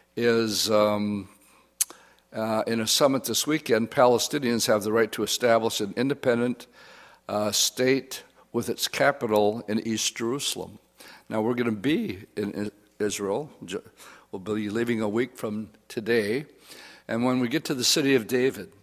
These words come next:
which is pri-, uh, the main archaeological work that's going on in Jerusalem right now, as we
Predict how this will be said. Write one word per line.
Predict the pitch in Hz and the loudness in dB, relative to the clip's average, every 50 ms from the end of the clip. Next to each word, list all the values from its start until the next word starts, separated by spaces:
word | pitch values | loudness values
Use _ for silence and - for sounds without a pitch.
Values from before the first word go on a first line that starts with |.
| _ _ | _ _
which | 107 104 - - | -16 -10 -8 -6
is | 113 104 92 | -6 -6 -10
pri-, | - - 117 113 110 | -6 0 2 2 2
uh, | - 104 107 - - - _ _ _ _ _ _ _ _ _ - | 2 -2 -8 -8 -10 -16 _ _ _ _ _ _ _ _ _ -16
the | 107 95 101 104 101 104 | -14 -12 -8 -6 -6 -6
main | 92 101 110 117 120 120 113 101 87 - - _ - - _ _ - 95 | -2 0 2 2 4 2 2 0 -4 -8 -16 _ -20 -20 _ _ -4 -2
archaeological | 113 117 - - 120 107 107 113 113 107 - - - 107 | -2 -2 -2 -4 0 2 4 4 2 2 -4 -6 -6 -2
work | 101 113 117 110 - | 2 2 2 2 0
that's | 110 101 - - | -6 -6 -6 -4
going | - 120 104 104 107 | -2 -2 -2 0 0
on | 107 107 110 | 0 0 0
in | 107 101 | -2 -6
Jerusalem | - 104 107 113 120 120 - - 120 104 98 | -8 -6 -4 -4 -4 -4 -4 -6 -6 -4 -4
right | 104 101 104 - | -4 -4 -6 -6
now, | 101 107 120 127 104 95 95 90 - _ _ _ - - - - - - - - - - - - | -6 -4 -4 -4 -4 -6 -8 -12 -14 _ _ _ -20 -20 -20 -20 -18 -20 -20 -20 -20 -20 -14 -4
as | 110 110 107 - 110 | -4 -2 -2 -2 -4
we | 110 113 113 110 107 98 | -2 -2 -2 -2 -2 -4